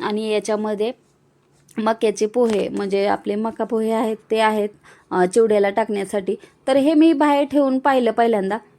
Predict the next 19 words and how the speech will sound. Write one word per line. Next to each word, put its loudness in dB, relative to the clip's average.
तर -2
ते 2
खूपच 0
खराब 2
होतात -2
बाहेर -2
ठेवल्यानंतर, -4
मग -8
मी -4
त्या 0
जेव्हापासनं -2
खराब -2
होतात -4
म्हणून -4
मी -4
आतमध्ये -4
ठेवते. -8
आणि -4
असे -6